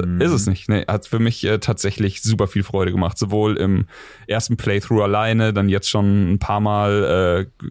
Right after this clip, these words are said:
Speaker 2: gekoopt und ein bisschen geguckt, was da so geht. Und jetzt Vorbereitung auf Season, die wir dann alle Hardcore starten werden bei uns.
Speaker 1: Wann geht die los, die Season eigentlich?
Speaker 2: Nächsten Monat. Also haben wir noch ein bisschen Zeit,
Speaker 1: Okay.
Speaker 2: aber mal ein bisschen rausfinden. Wir haben halt jetzt einfach Endgame-mäßig ein bisschen rausgefunden,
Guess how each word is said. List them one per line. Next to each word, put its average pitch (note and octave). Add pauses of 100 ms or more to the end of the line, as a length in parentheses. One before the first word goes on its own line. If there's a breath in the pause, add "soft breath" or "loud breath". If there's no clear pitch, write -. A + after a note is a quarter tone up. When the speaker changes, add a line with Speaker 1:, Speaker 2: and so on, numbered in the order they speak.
Speaker 2:
gekoopt -
und A2
ein G2
bisschen G2+
geguckt, -
was G#2
da G2+
so G#2+
geht. G2+
Und F2+
jetzt F#2
Vorbereitung G2
auf E2+
Season, G#2+
die G2
wir F#2+
dann F#2
alle F#2
Hardcore G#2
starten G2
werden F#2+
bei G2+
uns. -
Speaker 1:
Wann C3
geht D#3+
die D#3+
los, C#3
die D3+
Season D#3
eigentlich? -
Speaker 2:
Nächsten A2+
Monat. G#2 (200)
Also G2
haben G#2+
wir A2+
noch G#2+
ein A#2
bisschen G2+
Zeit, E3
Speaker 1:
Okay. F2+
Speaker 2:
aber A2+
mal A#2
ein A2+
bisschen A2
rausfinden. G2+
Wir G#2
haben C3
halt C3+
jetzt A#2+
einfach A2 (600 loud breath)
Endgame-mäßig G2+
ein A2
bisschen G2
rausgefunden, F#2+